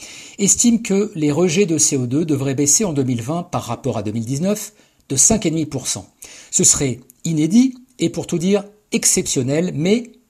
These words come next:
très insuffisant. Pour limiter la hausse des températures à un degré cinq par rapport à l'ère pré-industrielle, niveau idéal,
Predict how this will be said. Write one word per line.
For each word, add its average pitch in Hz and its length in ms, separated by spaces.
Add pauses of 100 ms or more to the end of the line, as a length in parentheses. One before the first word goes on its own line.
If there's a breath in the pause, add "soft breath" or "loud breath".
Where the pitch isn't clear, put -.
(120)
très 185 260
insuffisant. 139 640 (420 loud breath)
Pour 120 260
limiter 151 540
la 135 200
hausse 143 160
des 123 140
températures 127 640
à - 160
un 165 100
degré 135 300
cinq 147 320
par 104 180
rapport 113 380
à 101 80
l'ère 113 400
pré-industrielle, 160 840 (360 loud breath)
niveau 123 460 (180)
idéal, 165 560